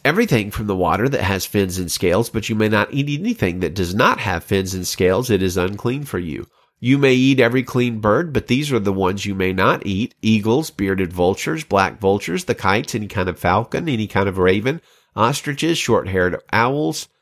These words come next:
short-eared owls, gulls, any kind of hawk, little owls, long-eared owls, barn owls, eagle owls, ospreys, cormorants, storks, any kind of heron,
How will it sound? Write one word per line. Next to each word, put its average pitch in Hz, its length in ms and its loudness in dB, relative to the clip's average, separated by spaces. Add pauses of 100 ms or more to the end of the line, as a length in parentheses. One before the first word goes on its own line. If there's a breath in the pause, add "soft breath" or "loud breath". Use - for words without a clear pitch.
(140)
short-eared 135 760 0
owls, 87 480 -2
gulls, 123 480 2
any 110 160 0
kind 101 240 -6
of 95 100 -8
hawk, 131 400 -2
little 107 320 0
owls, 104 460 -2
long-eared 107 580 2
owls, 95 380 0
barn 92 340 0
owls, 123 400 0
eagle 107 320 -2
owls, 95 440 0
ospreys, 120 580 0
cormorants, 107 640 0
storks, - 520 0
any 131 160 -2
kind 113 240 -2
of 104 100 -10
heron, 104 360 0